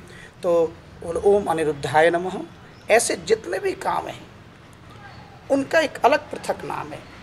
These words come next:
आप उन नामों का आश्रय लें और ये पुरुषोत्तम मास आप लोगों के लिए स्वस्थ दीर्घायुष्य लेकर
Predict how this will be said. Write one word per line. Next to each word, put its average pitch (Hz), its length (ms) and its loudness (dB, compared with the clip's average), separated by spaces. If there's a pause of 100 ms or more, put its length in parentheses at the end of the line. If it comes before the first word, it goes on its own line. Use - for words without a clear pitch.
(400)
आप 175 180 0
उन 175 140 -4
नामों 160 260 4
का 180 120 0
आश्रय 165 360 4
लें 196 280 2 (500)
और 160 300 6
ये 165 180 0
पुरुषोत्तम 170 540 -4
मास 175 420 4
आप - 180 0
लोगों 156 240 2
के 160 140 -2
लिए 170 360 0 (1000)
स्वस्थ - 400 4 (680)
दीर्घायुष्य 185 640 4
लेकर 170 340 0